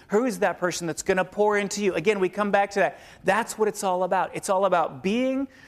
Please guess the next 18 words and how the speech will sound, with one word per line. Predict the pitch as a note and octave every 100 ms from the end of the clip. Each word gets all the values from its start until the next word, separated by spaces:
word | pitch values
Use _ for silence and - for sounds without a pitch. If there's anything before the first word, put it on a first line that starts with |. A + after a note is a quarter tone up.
| -
the | -
kind | - G3 A#3 C4+
of | -
person | F3 D#3 - D#3 D3+ F#3 - - - _
that's | E3 D#3+ -
willing | E3+ G3+ A3 A3
to | F3
take | - F#3 F3+ _ -
direction | D#3 D#3 G#3+ - G#3
from | - G#3+ F3
God | D3 A#2+ A#2 B2 _ _ _ _
to | -
pour | D#3+ - F3+ F#3+ F#3+
into | - E3 - E3 C#3
those | D3+ E3+ F3+
who | F3+
have | D#3+ C#3+
need. | C#3 C#3+ B2+ G#2